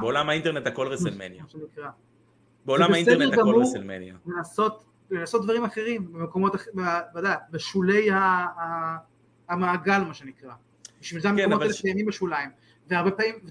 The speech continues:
Speaker 2: יודע, בשביל זה גם יש הרבה, הרבה סינונים עד שמשהו כזה מגיע אליך למיינסטרים. אבל בסוף, דברים מסוימים כן מתחדשים ככה, ומגיעים אליך למיינסטרים ככה.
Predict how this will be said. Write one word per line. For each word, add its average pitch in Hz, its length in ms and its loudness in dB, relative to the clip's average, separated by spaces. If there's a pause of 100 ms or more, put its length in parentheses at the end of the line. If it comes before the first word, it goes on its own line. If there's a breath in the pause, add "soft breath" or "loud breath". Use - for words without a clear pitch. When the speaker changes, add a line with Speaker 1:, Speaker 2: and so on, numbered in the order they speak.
Speaker 2:
יודע, 220 120 4 (680)
בשביל 170 260 -4
זה 208 80 4
גם 226 120 4
יש 226 100 2
הרבה, 214 260 4
הרבה 226 220 4
סינונים 233 520 -2
עד 202 140 -2
שמשהו 202 340 -2
כזה 190 180 0
מגיע 185 380 0
אליך 190 220 0
למיינסטרים. 190 600 -2 (800)
אבל 180 160 2
בסוף, 233 540 2 (400)
דברים 160 380 0
מסוימים 214 460 -2
כן 208 200 0
מתחדשים 220 540 -2
ככה, 190 360 -2 (220)
ומגיעים 160 420 -4
אליך 185 260 -2
למיינסטרים 165 500 -10
ככה. 170 280 -4